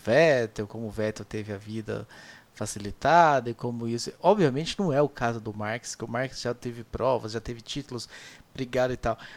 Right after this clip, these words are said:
Mas esse ano não ficou esse gostinho, porque a Yamaha sumiu. A Ducati, o Lorenzo demorou muito pra engrenar, e quando engrenar, machucou e tá fora aí das últimas provas. O Dovi não é confiável, né? Uma prova,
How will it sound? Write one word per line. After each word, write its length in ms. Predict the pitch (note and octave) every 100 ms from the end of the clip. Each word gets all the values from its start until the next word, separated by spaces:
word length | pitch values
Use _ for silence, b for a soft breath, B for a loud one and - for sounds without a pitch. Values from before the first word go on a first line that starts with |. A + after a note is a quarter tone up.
| B
Mas 120 | B3
esse 220 | D4 C4+ D4
ano 140 | D4+
não 100 | B3
ficou 160 | - F#3+
esse 140 | -
gostinho, 640 | C#3 B2+ - - A3+ G3+ D3+
porque 500 | E3 D#3+ - A3 A#3
a 200 | G#3 F#3+
Yamaha 640 | - C4 B3 C#4 D4 C4+
sumiu. 720 | C4 - A#3 F#3 D3 C3 B2 A2+ - b b b b b b b _ _
A 420 | - - G#2+ G2+ G2+ - - -
Ducati, 600 | - G3+ - B3+ C4+ -
o 20 |
Lorenzo 480 | B3+ A3 G#3+ A3+ A3+
demorou 400 | G#3 G#3 G3+ G#3
muito 640 | F#3+ E3 F3 G3+ G#3 - F3+
pra 140 | E3
engrenar, 500 | D3 C#3+ C3 C3+ D#3+
e 60 | F3+
quando 240 | G3 F#3+
engrenar, 520 | F#3+ E3+ E3 D#3+ F#3+
machucou 720 | G#3+ G3 G3+ - F#3 F#3 A3
e 60 | A3
tá 180 | - G#3
fora 360 | - F#3 D#3
aí 40 | D#3+
das 180 | D3+ C#3+
últimas 360 | D3+ D#3 C#3
provas. 600 | - A#2+ A#2 G#2+ A2+ B2
O 40 | F#3
Dovi 920 | A3+ B3 G3+ A3 B3+ B3 A#3+ B3 A3+
não 280 | A3 A3+ A3
é 80 | G#3
confiável, 720 | - F#3+ - - C3 A#2+ B2+
né? 80 | D#3
Uma 160 | F3 E3
prova, 460 | - F3+ F3+ F#3